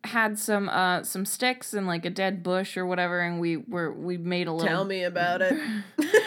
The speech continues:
Speaker 1: We made a little burn pile, and, uh, we had to call the cops and let them know, like, "Hey, if s-, anyone calls, this, you know, isn't weird." And a couple, like, our neighbors did,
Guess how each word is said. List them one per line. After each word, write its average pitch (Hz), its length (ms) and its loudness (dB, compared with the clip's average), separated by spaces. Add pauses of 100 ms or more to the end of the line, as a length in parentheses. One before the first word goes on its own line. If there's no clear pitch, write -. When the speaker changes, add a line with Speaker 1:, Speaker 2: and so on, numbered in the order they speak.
(200)
Speaker 1:
We 247 100 6
made 240 200 6
a 247 80 6
little 247 240 4
burn 202 380 2
pile, 175 500 4 (300)
and, 185 400 2
uh, 175 600 4 (380)
we 190 360 0
had 185 260 0
to 180 180 2
call 180 300 2
the 170 120 -4
cops - 720 -2
and 175 200 -2
let 170 180 -2
them 175 140 -2
know, 165 260 -2
like, 156 360 -4 (100)
"Hey, 339 720 -2 (360)
if 240 120 -2
s-, - 180 -14
anyone 302 460 -2
calls, 359 680 2 (120)
this, 240 600 -4
you 214 180 -6
know, 208 380 0
isn't 247 440 -4
weird." 269 480 -2 (380)
And 196 300 2
a 202 80 -4
couple, 233 380 0
like, 208 240 2
our 196 160 2
neighbors 196 540 2
did, 190 500 0